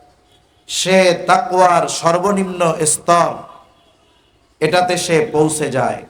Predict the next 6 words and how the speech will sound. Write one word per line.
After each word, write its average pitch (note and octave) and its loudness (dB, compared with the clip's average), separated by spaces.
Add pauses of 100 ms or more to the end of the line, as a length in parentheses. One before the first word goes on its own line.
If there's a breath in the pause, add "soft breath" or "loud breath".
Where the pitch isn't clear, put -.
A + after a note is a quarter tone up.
প্রত্যেকটা A3+ -4 (160)
ঈমানদার E3+ 0 (880)
মুত্তাকি। E3 -4 (1300)
তাহলে G#3+ 4
আল্লাহ G3 0
তাআলা F3+ 2